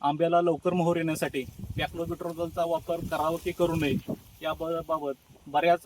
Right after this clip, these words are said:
नवीन आंबा उत्पादक शेतकऱ्यांमध्ये संभ्रम आहे किंवा मनामध्ये भीती आहे. तर सर्व स-, शेतकऱ्यांना ह्या व्हिडिओच्या माध्यमातून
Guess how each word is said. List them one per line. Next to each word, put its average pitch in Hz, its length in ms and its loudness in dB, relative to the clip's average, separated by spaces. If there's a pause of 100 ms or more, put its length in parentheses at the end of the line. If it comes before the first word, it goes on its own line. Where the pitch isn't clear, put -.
नवीन 165 280 0
आंबा 170 220 2
उत्पादक 170 480 0
शेतकऱ्यांमध्ये 156 600 -6
संभ्रम 160 420 2
आहे 139 100 0 (300)
किंवा 160 120 -2
मनामध्ये 151 460 -2
भीती 139 280 -6
आहे. 117 80 -14 (420)
तर 165 100 -6
सर्व 180 280 2
स-, 190 260 -4
शेतकऱ्यांना 180 520 0
ह्या 175 180 2
व्हिडिओच्या 170 440 2
माध्यमातून 170 600 -4